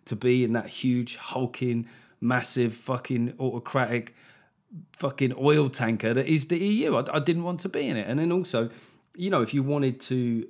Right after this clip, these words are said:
have control over the British borders, not, not that we've made good use of it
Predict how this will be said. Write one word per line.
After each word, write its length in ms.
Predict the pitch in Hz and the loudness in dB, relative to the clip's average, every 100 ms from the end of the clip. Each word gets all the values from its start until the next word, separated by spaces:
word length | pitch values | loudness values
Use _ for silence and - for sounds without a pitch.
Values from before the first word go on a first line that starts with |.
| _ | _
have 200 | - 117 | -8 -6
control 400 | - 110 117 113 | -6 -2 0 2
over 240 | 107 104 107 | 0 0 -2
the 100 | 104 | -2
British 280 | 117 101 - | -4 -6 -4
borders, 420 | 123 123 95 101 | -2 -2 -2 4
not, 260 | 147 175 | 4 4
not 220 | 160 175 202 | 4 4 4
that 60 | |
we've 180 | 165 147 | 2 4
made 260 | 131 131 123 | 4 2 2
good 180 | 131 110 | 2 4
use 280 | 139 147 | 4 4
of 120 | 101 87 | -2 0
it 280 | 117 139 | -2 -2